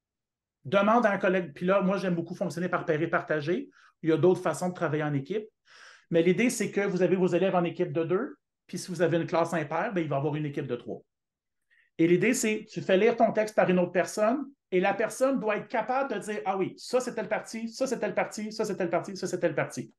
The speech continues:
Si elle voit tout ce que tu as mis dans la liste, ben bravo, tu as bien fait ton texte. Si elle voit pas tout, elle va te dire ce qui manque, selon elle, puis tu pourras améliorer ton texte en conséquence.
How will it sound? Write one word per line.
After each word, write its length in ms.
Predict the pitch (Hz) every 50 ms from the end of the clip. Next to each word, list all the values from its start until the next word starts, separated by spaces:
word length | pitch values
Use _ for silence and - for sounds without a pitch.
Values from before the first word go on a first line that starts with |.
| _ _ _ _ _ _ - - - - - _
Si 220 | - - - 240
elle 120 | 226 196 180
voit 200 | 147 175 180 160
tout 160 | - - 285
ce 80 | - -
que 80 | 262
tu 100 | - 214
as 40 | 190
mis 100 | 190 196
dans 120 | 180 185
la 80 | 175 175
liste, 360 | 180 226 381 - - _ _ _ -
ben 200 | 120 123 123 120
bravo, 440 | 117 - 175 180 147 165 170 170 -
tu 60 | -
as 40 | 180
bien 140 | 160 170 151
fait 140 | 143 160 151
ton 160 | 156 139 135
texte. 420 | - 123 - - - - _ _ _ _ _ _ _ _ _ _ _ - - - - _ _
Si 200 | - - - 165
elle 100 | 165 147
voit 140 | 135 143 135
pas 160 | - 254 339
tout, 380 | 339 - 226 262 - - - - _ -
elle 100 | 143 139
va 120 | 135 143
te 40 | 139
dire 140 | 131 160 160
ce 60 | -
qui 100 | - 180
manque, 300 | 160 147 175 254 - - - -
selon 340 | - - 156 135 139 131 127
elle, 300 | 131 127 151 240 302 - - _ _ _
puis 100 | - -
tu 140 | 147 - -
pourras 240 | - 139 - 135 156
améliorer 380 | 185 175 147 135 120 123 127 131
ton 100 | - -
texte 240 | - 175 180 180
en 80 | 214 202
conséquence. 680 | 185 196 180 - 175 165 160 147 143 143 - - -